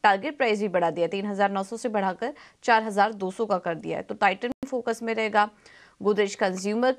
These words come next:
पर, अ, नज़र रखिए, अ, यहाँ पर भी, अ, एक हज़ार बहत्तर का लक्ष्य दिया है और इसके अलावा काफ़ी सारी रिपोर्ट्स गोदरेज कंज्यूमर पर भी निकल कर आई है और Marico भी आज फोकस में रहेगा। तो आज हम देख रहे हैं कंजम्पशन स्पेस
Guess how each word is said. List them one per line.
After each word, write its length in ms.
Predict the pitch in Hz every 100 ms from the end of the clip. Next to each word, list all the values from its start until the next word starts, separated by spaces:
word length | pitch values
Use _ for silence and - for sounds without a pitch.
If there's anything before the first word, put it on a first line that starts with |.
| 269
पर, 160 | - 240
अ, 160 | 226 220
नज़र 320 | 220 202 214
रखिए, 540 | 202 196 - 220 285
अ, 360 | - 190 185 185
यहाँ 360 | 185 196 214 226
पर 120 | 226
भी, 260 | 214 240 320 - - -
अ, 240 | 196 196 196
एक 180 | 220 208
हज़ार 240 | 233 220 220
बहत्तर 360 | 202 208 220
का 180 | 214 220
लक्ष्य 300 | 214 202 220
दिया 240 | 202 214
है 240 | 208 226 285
और 300 | - 190 196
इसके 280 | - 196 -
अलावा 240 | 202 196 262
काफ़ी 260 | 220 196
सारी 180 | 220 208
रिपोर्ट्स 440 | 190 - 202 240 - _
गोदरेज 240 | 196 202 208
कंज्यूमर 400 | 202 185 185 202
पर 120 | 196
भी 140 | 190
निकल 260 | 196 185 180
कर 140 | 190
आई 160 | 175 180
है 240 | 202 247 _ _
और 100 | -
Marico 320 | 208 190 190 190
भी 100 | 190
आज 140 | 190
फोकस 360 | - 190 - 170
में 80 | 165
रहेगा। 260 | 160 156
तो 120 | - -
आज 180 | 226
हम 80 | 294
देख 160 | 277 285
रहे 80 | 349
हैं 160 | 247
कंजम्पशन 380 | 196 196 202 311
स्पेस 380 | 302 240 220